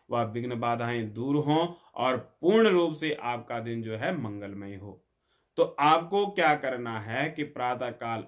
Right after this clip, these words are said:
स्नान करने के बाद गणेश जी का आपको पूजन करना है।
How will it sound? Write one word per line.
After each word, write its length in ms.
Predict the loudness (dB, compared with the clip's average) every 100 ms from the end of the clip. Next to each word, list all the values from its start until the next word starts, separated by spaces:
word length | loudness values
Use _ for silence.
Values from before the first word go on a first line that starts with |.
| -12
स्नान 460 | -12 -6 -2 0
करने 480 | 0 -2 0 -2 -4
के 300 | -6 -8 -8
बाद 480 | -2 4 4 4 -6 _ _ _ _
गणेश 520 | -14 -4 0 4 4 2
जी 200 | -2 0
का 140 | 0
आपको 600 | -2 -4 -6 -6 -6 -8
पूजन 400 | -6 -8 -2 -2
करना 400 | 0 0 0 0
है। 480 | 0 2 2 0